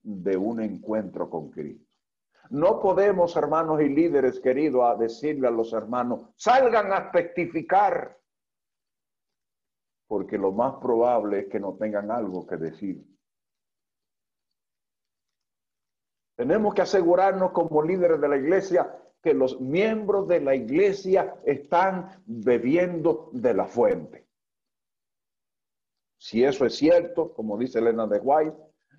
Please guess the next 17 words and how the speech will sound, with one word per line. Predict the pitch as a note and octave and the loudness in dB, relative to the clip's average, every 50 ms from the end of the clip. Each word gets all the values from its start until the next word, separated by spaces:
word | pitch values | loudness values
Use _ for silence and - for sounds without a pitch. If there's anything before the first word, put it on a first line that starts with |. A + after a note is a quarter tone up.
| _ _ _ _ | _ _ _ _
entonces | - F#2+ G2 - - - - A3 B3 C4+ A#3 - - - - D#2+ C#2+ C#2 - _ _ _ _ _ _ _ _ _ _ _ _ _ _ _ _ _ _ _ _ _ _ _ _ _ _ _ _ _ _ - | -18 -18 -18 -18 -18 -8 -2 2 4 4 4 2 -2 -8 -10 -12 -12 -14 -16 _ _ _ _ _ _ _ _ _ _ _ _ _ _ _ _ _ _ _ _ _ _ _ _ _ _ _ _ _ _ -12
tendrán | A#2 F#2+ F2 G#2+ A#2+ A2+ A2 | -10 -8 -4 -2 -2 0 0
algo | B2+ C3 A#2 G#2+ G#2 F#2+ - | -2 -4 -4 -6 -8 -12 -12
que | B2+ C3 | -10 -10
decir. | G2 G2 A2+ - - B2+ A#2+ A2 A2+ - - _ _ _ _ _ _ _ _ _ _ _ _ _ _ _ - | -10 -10 -10 -6 -2 0 0 0 -2 -6 -14 _ _ _ _ _ _ _ _ _ _ _ _ _ _ _ -2
Otro | - G3 G3 G3 F#3 | 0 0 2 2 0
ejemplo | F3+ D#3+ G3 G#3+ G3 - - F3 F3 E3 | 2 4 4 2 2 2 2 0 0 2
que | F3 E3+ | 2 0
a | D#3+ | 0
mí | E3 F3 G3 F#3+ | 0 -2 -4 -2
me | F3+ F3 E3 | -2 0 0
llama | D3+ F3+ F#3 - F3+ D#3+ | 2 2 0 2 0 -2
mucho | D#3 E3 F#3+ G#3 F#3+ - F3+ D#3 | -2 -2 -4 -6 -4 -2 0 2
la | D#3 D3+ | 2 2
atención | D3+ - D3 C#3+ C#3 - - D#3+ D3 D#3 D3+ D3+ | 2 0 -2 -4 -4 -6 -2 -2 -2 -2 -2 -4
es | C3+ - B2+ | -4 0 0
este. | B2 G2+ - - _ | 0 0 -2 -6 _